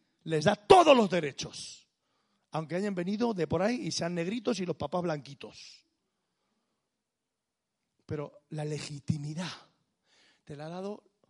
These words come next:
los papeles, te la ha dado la Comunidad de Madrid, te la ha dado quien sea que diga, "Este es hijo legítimo de este matrimonio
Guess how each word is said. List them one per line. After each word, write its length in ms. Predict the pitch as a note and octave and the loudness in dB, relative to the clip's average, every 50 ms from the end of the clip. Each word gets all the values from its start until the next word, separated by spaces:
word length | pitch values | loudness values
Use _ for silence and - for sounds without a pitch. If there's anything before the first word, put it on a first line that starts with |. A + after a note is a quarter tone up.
| _ _ _ _ _ _ _ _ _ _ _ _ _ _ _ | _ _ _ _ _ _ _ _ _ _ _ _ _ _ _
los 160 | - C#3+ - | -10 -10 -10
papeles, 640 | - C3 - C3+ B2+ - - - - - - - _ _ _ _ _ _ _ _ _ _ _ _ _ _ _ | -10 -12 -14 -14 -16 -18 -20 -20 -20 -20 -20 -20 _ _ _ _ _ _ _ _ _ _ _ _ _ _ _
te 100 | - C#3+ | -14 -12
la 120 | C#3+ D3+ E3 | -10 -8 -6
ha 20 | |
dado 420 | F3 F#3 G3 A3+ A#3 A3+ G#3+ G3+ - _ _ _ _ _ _ - | -6 -4 -4 -4 -4 -6 -8 -12 -18 _ _ _ _ _ _ -14
la 180 | C#3+ C3+ B2+ | -12 -12 -12
Comunidad 300 | - - B2 C3 C#3 D3 | -12 -14 -14 -12 -10 -8
de 40 | D#3+ | -8
Madrid, 420 | E3 E3 D#3 F3 F#3+ G#3+ B3 C4 - _ _ _ _ _ _ _ _ | -6 -6 -6 -6 -6 -6 -8 -8 -12 _ _ _ _ _ _ _ _
te 100 | - B2+ | -14 -12
la 100 | C3 C#3+ | -10 -8
ha 40 | D#3 | -6
dado 460 | F3+ F#3+ F#3+ G#3+ A3 A3+ A#3 A3+ A3 _ _ _ _ _ - | -6 -4 -2 -2 -2 -2 -4 -6 -8 _ _ _ _ _ -12
quien 220 | - D#3 D3 C#3+ | -10 -8 -8 -6
sea 320 | - - C3+ G#3+ G3+ E3+ C#3+ | -6 -4 -4 -2 -4 -4 -6
que 120 | - D3 | -8 -8
diga, 300 | D3 D#3 D3 C#3+ B2 B2+ | -8 -8 -8 -8 -8 -8
"Este 420 | C#3+ E3+ F3 - - - E3+ E3+ | -8 -8 -8 -10 -10 -10 -10 -10
es 140 | E3 - - | -8 -10 -10
hijo 320 | F3 E3+ D#3 - - E3+ E3+ | -12 -14 -14 -14 -12 -12 -12
legítimo 680 | D#3+ D#3 C#3+ - - F3+ E3+ D3 - B2 A2+ A2+ A2+ A2+ B2 C3 - - - _ - - - - - _ - | -10 -12 -14 -14 -16 -18 -18 -16 -16 -16 -14 -12 -12 -14 -14 -16 -18 -20 -20 _ -18 -18 -18 -20 -20 _ -14
de 160 | C3 C3+ C#3 | -10 -8 -8
este 220 | C3+ - - D#3+ | -8 -8 -10 -10
matrimonio 720 | D#3+ E3 D#3 - D#3 D#3 D3+ C#3 C3 B2+ C3 C3 C3 C#3 | -10 -10 -10 -8 -10 -10 -10 -10 -12 -12 -12 -14 -14 -14